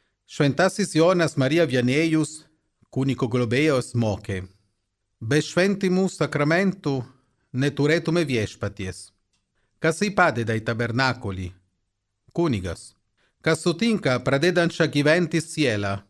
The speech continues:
Kunigas. Kas pamaitina tavo sielą ir suteikia jai jėgų tęsti kelionę? Kunigas. Kas ją parengia pasirodyti Dievo akivaizdoje,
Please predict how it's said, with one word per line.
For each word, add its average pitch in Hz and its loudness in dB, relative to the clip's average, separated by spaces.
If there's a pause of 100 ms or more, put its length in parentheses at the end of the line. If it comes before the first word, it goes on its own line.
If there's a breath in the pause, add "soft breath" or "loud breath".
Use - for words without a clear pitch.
(280)
Kunigas. 95 -4 (480)
Kas 196 2
pamaitina 185 2
tavo 131 0
sielą 185 2
ir 147 -2
suteikia 147 0
jai 139 0
jėgų 131 0
tęsti 135 -2
kelionę? 120 -2 (600)
Kunigas. 113 -4 (760)
Kas 160 0
ją 214 4
parengia 180 2
pasirodyti 156 0
Dievo 139 2
akivaizdoje, 110 -2